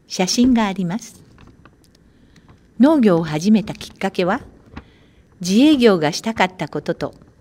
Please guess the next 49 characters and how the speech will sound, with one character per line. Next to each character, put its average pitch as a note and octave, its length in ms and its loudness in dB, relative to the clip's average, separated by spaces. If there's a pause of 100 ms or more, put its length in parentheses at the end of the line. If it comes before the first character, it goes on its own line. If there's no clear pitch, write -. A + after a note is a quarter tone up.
(120)
お E3 80 0
客 A#3 240 -2
さ A3+ 180 2
ん G#3+ 60 2
と G#3+ 200 -2
顔 A3 300 2
が C#4 120 0
見 C4+ 160 2
え C4+ 60 0
る G3+ 100 0
仕 - 180 -6
事 G3 260 -4
が F3+ 120 -4
し - 60 -14
た A3+ 120 -6
か G3+ 120 -4
っ F#3+ 120 -6
た D#3+ 100 -8
こ E3 120 -10
と F#3+ 120 -6
が D#3 120 -8
き - 200 -20
っ - 40 -20
か F#3+ 120 -6
け F3+ 120 -8
で D#3 140 -6
す。 - 220 -20 (1000)
も F#3+ 120 -2
と C#4 120 0
も C4 140 4
と A#3 320 -2
県 C#4+ 240 -2
外 D#3+ 240 0
で - 180 -10
製 B3 280 2
造 D4 220 0
業 G3+ 200 0
の D#3+ 120 -4
仕 G3+ 140 -6
事 A3 280 -2
を A3 80 0
し A3 100 -10
て A3+ 100 2
い A3 100 2
た G#3+ 140 0
の G#3 100 0
で D#3 140 -2
す - 120 -12
が、 C#3 160 -6